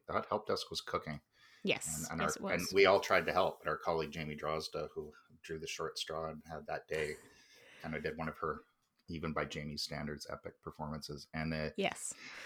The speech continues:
Speaker 1: so, you know, that's, those, th-, it was kinda cool to watch in a way, but the,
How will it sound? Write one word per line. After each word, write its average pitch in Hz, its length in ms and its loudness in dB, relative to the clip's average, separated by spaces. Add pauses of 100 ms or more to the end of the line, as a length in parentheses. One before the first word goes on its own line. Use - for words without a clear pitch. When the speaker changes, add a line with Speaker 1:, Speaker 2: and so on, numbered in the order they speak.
(140)
Speaker 1:
so, 120 440 12 (100)
you 143 100 8
know, 113 100 12
that's, 117 420 12
those, 135 300 12
th-, 147 120 8 (100)
it 139 60 12
was 131 160 12
kinda 139 260 10
cool 131 280 12
to 104 60 12
watch 92 400 10
in 87 80 2
a 85 60 4
way, 87 280 6 (140)
but 104 200 8 (120)
the, 101 380 8